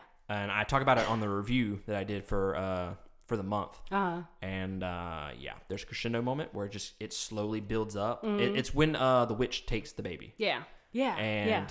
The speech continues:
Speaker 1: it's that moment I was like, "Yeah, fucking
Speaker 2: Uh-huh.
Speaker 1: let's go."
Speaker 2: Yeah.
Speaker 1: <laughs>
Speaker 2: Yeah. So that's, yeah, I know what you, I know what you mean. And that is actually, it's good. Wow.
Speaker 1: What's your number one?
Speaker 2: Halloween Kills.
Speaker 1: Number one.
Speaker 2: Mm-hmm.
Speaker 1: The, that, uh,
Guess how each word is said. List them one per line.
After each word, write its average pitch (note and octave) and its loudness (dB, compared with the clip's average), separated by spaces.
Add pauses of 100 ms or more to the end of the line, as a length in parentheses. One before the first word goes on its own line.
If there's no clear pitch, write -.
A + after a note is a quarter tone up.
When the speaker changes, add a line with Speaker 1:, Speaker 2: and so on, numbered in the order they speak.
(180)
Speaker 1:
it's - -8
that - -6
moment - -6
I - -6
was G3 -6
like, - -8 (260)
"Yeah, A2+ -2
fucking - -2
Speaker 2:
Uh-huh. C#3+ 4
Speaker 1:
let's B2+ 2
go." F#3 12
Speaker 2:
Yeah. F3+ 4
Speaker 1:
<laughs> - -12
Speaker 2:
Yeah. G3+ 2
So G3+ 2
that's, G#3+ 2
yeah, F3 0
I F3+ 0
know F#3+ 2
what F3 0
you, F3 0
I E3+ 0
know F#3 2
what F#3 -2
you G3 -2
mean. G3+ 2
And E3 -2
that F3 -4
is E3+ -4
actually, D#3 -8 (120)
it's E3 -6
good. B2 -8 (760)
Wow. D3+ 0
Speaker 1:
What's D#3 6
your D#3+ 4
number C3+ 8
one? E2+ -2 (520)
Speaker 2:
Halloween A#3 0
Kills. F#3 -8 (1040)
Speaker 1:
Number A2+ -8
one. B2+ -6
Speaker 2:
Mm-hmm. G3 -2 (160)
Speaker 1:
The, A#2+ 4
that, A2+ 2
uh, G2+ 4